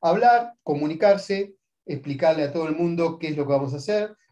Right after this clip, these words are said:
vos vas a tomar tal cabo, vos vas a tomar tal otro, vos te vas a encargar de poner las defensas, vos te vas a encargar de tal otra cosa, yo llevo el motor,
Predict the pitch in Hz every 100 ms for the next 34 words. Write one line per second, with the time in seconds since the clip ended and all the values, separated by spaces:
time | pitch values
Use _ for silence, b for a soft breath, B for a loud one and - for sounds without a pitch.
0 | - 139 165 151 127 143 143 147 147 143
1 | 175 180 185 165 143 131 143 139 139 135
2 | 131 165 190 185 175 147 143 147 127 147
3 | 127 135 151 143 131 147 131 123 151 139
4 | 139 131 - _ b b 135 147 214 202
5 | 196 202 185 156 160 156 147 135 143 131
6 | 139 151 127 143 123 143 196 196 180 156
7 | - 156 151 143 135 123 117 101